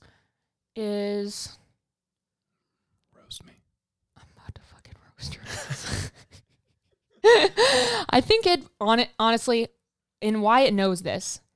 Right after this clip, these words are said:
Speaker 1: but it drives me insane how forgetful he is sometimes.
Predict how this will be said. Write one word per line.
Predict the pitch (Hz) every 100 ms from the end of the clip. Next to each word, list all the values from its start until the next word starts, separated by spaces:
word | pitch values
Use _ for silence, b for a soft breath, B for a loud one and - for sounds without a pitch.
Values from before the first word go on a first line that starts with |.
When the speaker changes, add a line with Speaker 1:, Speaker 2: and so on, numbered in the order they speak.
| _ _ _ _
Speaker 1:
but | 190 208 -
it | 247 277 - _ -
drives | 220 208 226 240
me | 247 240 226 -
insane | 196 - 196 185
how | 196 180
forgetful | 180 175 151 - 185
he | 185
is | - -
sometimes. | - 196 - - - -